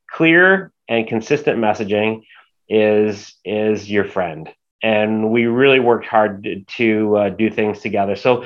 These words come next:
we have a really good relationship. We have something really good to build on. There's no animosity. I mean, as you know, uh, Mayor Guthrie sits on our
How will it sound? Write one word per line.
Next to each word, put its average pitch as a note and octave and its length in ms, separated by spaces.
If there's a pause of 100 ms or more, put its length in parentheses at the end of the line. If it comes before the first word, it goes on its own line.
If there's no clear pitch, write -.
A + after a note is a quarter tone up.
(140)
we C#3+ 80
have G3+ 140
a A#3 60
really D#3+ 280
good C3+ 100
relationship. G#2+ 540
We A#2+ 80
have B2 160
something B2+ 340
really C#3+ 240
good B2+ 200
to G#2+ 60
build G#2+ 280
on. B2+ 240
There's A#2+ 180
no E3+ 200
animosity. A2 800 (260)
I A#2+ 60
mean, A#2+ 200
as A#2+ 160
you B2 80
know, A2+ 300
uh, A2+ 80
Mayor A#2 200
Guthrie A2+ 300
sits A2 260
on A2 80
our A2 100